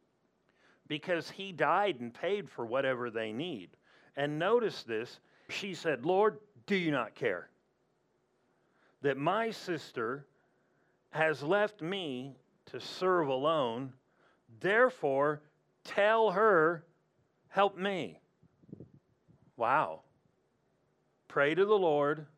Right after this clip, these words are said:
Tell them to do something you want them to do. That's an interesting type of prayer.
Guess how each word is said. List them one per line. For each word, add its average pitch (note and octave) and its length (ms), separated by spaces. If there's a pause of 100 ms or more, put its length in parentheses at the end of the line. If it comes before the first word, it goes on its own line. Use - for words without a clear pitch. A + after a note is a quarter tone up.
(720)
Tell D#3 280
them C#3+ 340
to B2 100
do C3 240
something A2+ 640
you C3+ 200
want A#2+ 360
them A2 320
to A#2+ 120
do. G2+ 320 (4000)
That's C#3+ 300
an E4 100
interesting A2+ 720 (480)
type B2+ 300
of B2 80
prayer. A#3 420